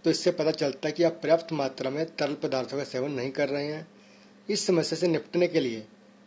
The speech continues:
पानी, हर्बल या हरी चाय, नारियल पानी या green juice आदि का सेवन कर सकते हैं। खुर्राटे मारना। सांस लेने में किसी तरह का मुश्किल होना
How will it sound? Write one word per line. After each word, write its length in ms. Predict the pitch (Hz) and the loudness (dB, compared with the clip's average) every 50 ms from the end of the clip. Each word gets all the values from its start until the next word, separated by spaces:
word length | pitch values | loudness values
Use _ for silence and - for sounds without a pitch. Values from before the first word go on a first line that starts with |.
| _ - | _ 0
पानी, 400 | 135 135 131 135 147 160 165 165 165 - - - - - - - - - - - - - - | 2 2 2 2 0 -2 -2 -4 -6 -12 -20 -20 -20 -20 -20 -20 -20 -20 -20 -20 -20 -14 -8
हर्बल 320 | 139 143 143 135 160 170 170 | -4 -4 0 6 6 8 8
या 100 | 170 147 | 8 6
हरी 200 | 127 139 151 151 | 4 2 0 0
चाय, 420 | - - 135 127 139 156 156 156 - - - - - - - - - - 151 | -2 0 0 0 0 0 -2 -4 -10 -18 -20 -20 -20 -20 -20 -20 -12 -6 -2
नारियल 300 | 139 131 131 139 156 160 | 0 2 4 4 2 2
पानी 400 | - 160 147 147 156 160 156 160 - - - - - - - - | 2 0 0 0 -2 -4 -6 -10 -14 -20 -20 -20 -20 -18 -4 2
या 100 | 165 165 | 2 4
green 260 | 156 127 135 147 165 165 | 4 4 2 2 2 2
juice 220 | 156 156 135 139 | 2 0 0 0
आदि 160 | 131 123 135 | -2 0 0
का 60 | 139 | -2
सेवन 320 | 131 - 131 139 170 208 214 - - | -2 -2 -2 -4 -4 -6 -8 -4 -2
कर 100 | 139 123 | -2 -2
सकते 380 | - - 123 - - - 117 | -2 -4 -10 -10 -12 -14 -14
हैं। 300 | 110 101 110 110 - - - - - - - - - - - - - - - - - - - | -14 -12 -14 -16 -18 -20 -20 -20 -20 -20 -20 -20 -20 -20 -20 -20 -20 -20 -20 -20 -20 -12 -6
खुर्राटे 420 | - 165 151 165 165 165 170 208 196 | -2 2 6 6 6 8 8 8 6
मारना। 440 | 180 151 135 127 113 117 107 104 - - - - - - - - - - - - - - - - - - - - - - - - - | 6 6 4 2 -2 -6 -10 -12 -14 -18 -20 -20 -20 -20 -20 -20 -20 -20 -20 -20 -20 -14 -14 -14 -14 -16 -20 -20 -20 -20 -20 -12 -8
सांस 440 | - - - 160 147 170 196 196 - | -6 -4 -2 0 2 2 2 2 2
लेने 320 | 170 160 151 151 151 156 | 2 4 4 2 2 2
में 220 | 160 165 180 175 180 | 2 2 2 2 0
किसी 240 | - 156 - 180 180 | -2 -2 0 0 0
तरह 240 | 180 170 147 143 | 2 2 0 0
का 140 | 131 - 165 | 2 0 -2
मुश्किल 360 | 151 139 131 - - - 165 | -2 0 -2 -2 0 0 0
होना 340 | 139 131 127 131 135 135 156 | 0 0 -2 -4 -4 -6 -10